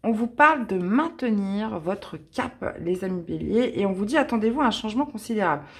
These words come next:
Donc là, il y a, il y a cette notion, voilà, de, de maintenir un cap, de maintenir un objectif pour accéder à un grand changement.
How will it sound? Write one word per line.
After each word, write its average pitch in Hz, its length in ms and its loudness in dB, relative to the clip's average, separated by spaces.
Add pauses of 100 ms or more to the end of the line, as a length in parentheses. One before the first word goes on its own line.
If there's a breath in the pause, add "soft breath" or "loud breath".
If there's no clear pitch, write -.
(200 loud breath)
Donc - 180 -4
là, 311 120 6
il 302 60 0
y 277 40 8
a, 226 200 8
il 214 40 -4
y 214 40 2
a 220 60 2
cette 277 260 -4
notion, 240 300 2
voilà, 240 200 4
de, 190 240 -4
de 180 140 -4
maintenir 254 480 4
un 214 100 4
cap, 220 300 0
de 190 100 -2
maintenir 220 600 2
un 175 180 4
objectif 226 760 0
pour 302 220 2
accéder 226 720 2 (360 loud breath)
à 185 160 6
un 160 80 4
grand 143 600 0 (260)
changement. 185 720 2